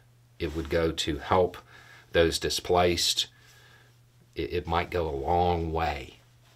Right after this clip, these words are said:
to smoothing things over and, more importantly, keeping other people, other entities, other countries out of the fight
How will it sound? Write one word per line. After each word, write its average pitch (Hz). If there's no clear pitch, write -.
to 78
smoothing 90
things 82
over 80
and, 76
more 92
importantly, 80
keeping 90
other 87
people, -
other 87
entities, 90
other -
countries -
out 80
of 71
the 69
fight -